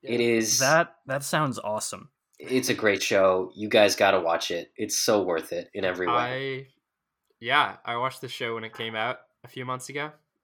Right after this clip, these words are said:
Speaker 1: um, and I love it. I think it's one,
Speaker 2: Is it
Speaker 1: probably,
Speaker 2: really
Speaker 1: uh,
Speaker 2: only a few months old?
Speaker 1: It came out in March, I think.
Speaker 2: Uh, it says
Speaker 1: Um,
Speaker 2: October. Original
Speaker 1: oh,
Speaker 2: air
Speaker 1: what?
Speaker 2: date,
Speaker 1: Oh, man. Maybe I
Speaker 2: October
Speaker 1: just took a
Speaker 2: twenty twenty.
Speaker 1: really long time to get, get it started.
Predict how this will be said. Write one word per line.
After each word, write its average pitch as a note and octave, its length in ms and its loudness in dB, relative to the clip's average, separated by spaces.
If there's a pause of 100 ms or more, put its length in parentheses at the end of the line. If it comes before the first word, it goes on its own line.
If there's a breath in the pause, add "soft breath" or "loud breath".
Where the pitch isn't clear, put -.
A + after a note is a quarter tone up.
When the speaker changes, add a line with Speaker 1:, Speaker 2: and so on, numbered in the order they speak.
(140)
Speaker 1:
um, G2 500 -6 (160)
and G2 200 -8
I G2 100 -6
love G#2 240 -8
it. F#2+ 160 -12
I F#2+ 80 -14
think G2+ 180 -16
it's - 280 -18
one, G2+ 140 -16 (280)
Speaker 2:
Is A#2+ 80 -2
it F3 60 4
Speaker 1:
probably, - 0 -
Speaker 2:
really D#3+ 340 6
Speaker 1:
uh, G2 200 -10 (220)
Speaker 2:
only C#3 220 4
a C#3+ 60 4
few C#3 160 -2
months C3+ 200 0
old? B2+ 260 2 (680)
Speaker 1:
It A2+ 160 -8
came B2 180 -8
out C3+ 160 -6
in G2+ 360 -12
March, F#2 500 -10
I F2 100 -12
think. F2+ 320 -18 (960)
Speaker 2:
Uh, A#2 500 4
it - 60 -6
says E3+ 160 0
Speaker 1:
Um, C3+ 60 6
Speaker 2:
October. A2+ 600 0 (640)
Original C#3 360 2
Speaker 1:
oh, B2+ 40 2
Speaker 2:
air B2 80 4
Speaker 1:
what? C3 80 2
Speaker 2:
date, C3 220 0 (340)
Speaker 1:
Oh, A#2+ 260 -6
man. G2 400 -8
Maybe A#2+ 260 -2
I C3+ 60 4
Speaker 2:
October C3 160 4
Speaker 1:
just B2+ 60 -4
took B2+ 180 0
a B2 40 2
Speaker 2:
twenty - 20 -
twenty. G#2+ 280 -2
Speaker 1:
really G#2 120 -4
long G2 240 -8
time G2 260 -8
to F2+ 140 -16 (240)
get, F#2 280 -12
get F#2+ 140 -12
it F#2 80 -18
started. F#2+ 360 -12